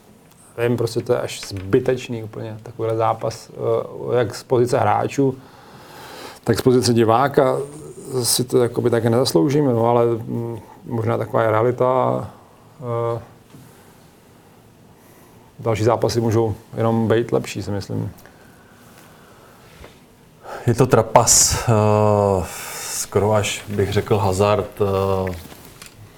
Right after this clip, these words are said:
Speaker 2: s českým hokejem. Nechci tady se pouštět do nějakých vzletných nebo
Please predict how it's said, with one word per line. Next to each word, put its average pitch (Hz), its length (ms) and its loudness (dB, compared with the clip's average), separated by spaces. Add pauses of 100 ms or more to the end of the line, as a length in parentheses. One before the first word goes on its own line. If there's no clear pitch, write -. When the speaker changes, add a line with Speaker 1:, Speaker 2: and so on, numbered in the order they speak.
(840)
Speaker 2:
s - 100 -20
českým - 340 -2
hokejem. 101 440 2
Nechci 92 260 -2
tady 95 160 0
se 92 140 -2
pouštět 95 280 -2
do 92 60 2
nějakých 92 500 0
vzletných 92 680 -2
nebo 92 300 -4